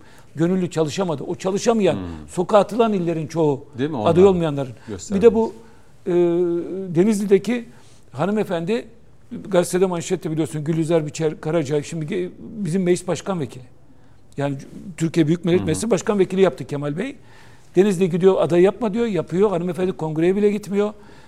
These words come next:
Speaker 1: Danışmanı çıktı, bir açıklama yaptı. "Benim aldığım maaşın yarısını bu hanım alıyor." dedi.
Speaker 2: <laughs> Keşke
Speaker 1: Ve
Speaker 2: bunları oradayken
Speaker 1: yer-,
Speaker 2: konuşsaydık.
Speaker 1: e, yer-,
Speaker 2: Şöyle
Speaker 1: yerine-, şunu bitiriyorum.
Speaker 2: Hı hı.
Speaker 1: Yani demek istiyorum, genel merkezin kaybetmesini işte diyoruz, Yenilik İşler falan kazandı.
Speaker 2: Evet.
Speaker 1: Yenilik İşler kazandı değil. C H P kazanıyor buralarda.
Speaker 2: Anladım.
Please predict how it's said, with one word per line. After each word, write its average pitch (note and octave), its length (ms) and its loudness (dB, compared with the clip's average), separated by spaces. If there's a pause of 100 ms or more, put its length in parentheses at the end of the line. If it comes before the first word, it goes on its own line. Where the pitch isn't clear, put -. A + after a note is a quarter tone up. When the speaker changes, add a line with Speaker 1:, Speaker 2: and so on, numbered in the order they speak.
(160)
Speaker 1:
Danışmanı F3 420 0
çıktı, D#3+ 280 -8
bir E3+ 60 0
açıklama F3 380 -4
yaptı. F3 280 -4
"Benim E3 160 -2
aldığım D#3+ 260 -2
maaşın E3 300 -2
yarısını E3 380 -2
bu D3+ 80 -2
hanım F3 160 -2
alıyor." A3 240 -2
dedi. A3 300 -6 (220)
Speaker 2:
<laughs> - 220 -20
Keşke E3 280 0
Speaker 1:
Ve D#3+ 140 0
Speaker 2:
bunları E3 300 2
oradayken D3+ 580 6
Speaker 1:
yer-, C3 100 -4
Speaker 2:
konuşsaydık. F3+ 500 2
Speaker 1:
e, A3 40 12
yer-, A3+ 60 12
Speaker 2:
Şöyle A3 100 6
Speaker 1:
yerine-, A3+ 220 6
şunu B3 180 -2
bitiriyorum. F#3+ 420 2
Speaker 2:
Hı B2 60 -4
hı. B2 220 -4
Speaker 1:
Yani G#3+ 180 2
demek A3+ 200 2
istiyorum, G#3+ 400 -2 (120)
genel G#3 200 0
merkezin F#3 440 -2
kaybetmesini F3 680 0
işte E3+ 300 -4
diyoruz, A#3 220 0
Yenilik F#3 220 0
İşler F3 180 -2
falan E3 220 -4
kazandı. C#3+ 300 -6
Speaker 2:
Evet. - 80 -2
Speaker 1:
Yenilik A#3 180 -2
İşler G3+ 180 -2
kazandı F#3+ 280 -2
değil. E3+ 120 -2 (580)
C E3 160 0
H F#3+ 60 0
P G#3+ 160 4
kazanıyor C3+ 440 0
buralarda. C3 380 -10 (240)
Speaker 2:
Anladım. G#2+ 300 -4